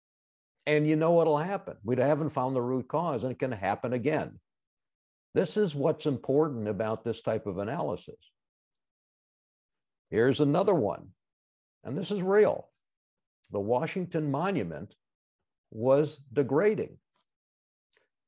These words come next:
Why was it degrading? Because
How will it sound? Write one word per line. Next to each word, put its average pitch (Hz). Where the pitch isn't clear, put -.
Why 160
was 180
it 170
degrading? 135
Because 135